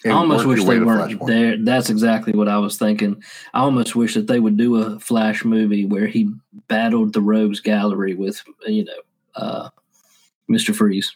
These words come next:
Speaker 2: I'm just kidding. With Captain Cold and, and, uh, or, I mean, Gorilla Grodd. I mean, you could do a ton of Flash stuff. You wouldn't have to do, like, an origin story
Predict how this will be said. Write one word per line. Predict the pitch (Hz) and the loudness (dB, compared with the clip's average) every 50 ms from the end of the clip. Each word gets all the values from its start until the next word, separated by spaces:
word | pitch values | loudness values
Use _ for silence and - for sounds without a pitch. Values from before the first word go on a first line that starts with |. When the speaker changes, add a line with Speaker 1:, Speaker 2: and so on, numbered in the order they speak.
| _ - | _ -6
Speaker 2:
I'm | 107 101 | -6 -4
just | - - | -4 -6
kidding. | - 101 95 - - - _ _ | -6 -6 -8 -8 -10 -12 _ _
With | - 104 - | -6 -2 0
Captain | 120 113 110 110 110 | 0 2 2 2 2
Cold | 104 107 107 110 107 104 101 98 - | 2 2 2 4 4 2 2 0 0
and, | 107 104 104 104 101 98 101 101 98 - - - - - _ - - - _ - - - _ - - - - - - - - - - - - - | 0 2 2 2 2 0 -2 -2 -4 -6 -10 -12 -16 -20 _ -20 -20 -20 _ -20 -20 -20 _ -12 -8 -6 -4 -2 -2 -2 -2 -4 -6 -8 -4 0
and, | 127 127 120 113 113 110 104 98 98 107 - - - - | 2 4 4 4 4 4 4 2 2 0 -4 -8 -8 -2
uh, | 117 117 110 104 98 95 - - - | 0 2 4 4 2 0 -2 0 2
or, | 135 135 151 156 135 | 4 4 4 4 4
I | 127 | 2
mean, | 135 135 135 127 | 2 2 2 2
Gorilla | 113 127 120 135 147 147 147 135 | 2 4 4 4 4 4 2 2
Grodd. | 120 127 147 156 170 170 135 | 2 2 2 2 2 2 2
I | 127 | 2
mean, | 131 131 | 2 2
you | 139 156 | 2 2
could | - 165 | 2 2
do | 165 156 | 2 2
a | 131 120 | 2 0
ton | - - - 175 180 165 | 0 0 2 2 2 2
of | 143 135 | 0 0
Flash | - 143 147 - - - - | 0 2 2 2 0 -2 -4
stuff. | - 107 101 87 - - - - | -2 -2 -2 -2 -4 -8 -8 -4
You | 131 127 139 | 0 2 2
wouldn't | 165 165 175 | 4 4 2
have | 170 156 131 | 2 2 2
to | 127 | 2
do, | 117 131 135 131 | 2 2 2 2
like, | 127 123 139 - | 2 2 2 0
an | 110 104 | 0 2
origin | 120 147 165 156 139 127 117 113 | 2 2 2 2 2 0 0 0
story | - - 113 113 113 117 123 139 139 135 | 0 0 2 2 2 2 2 0 -2 -6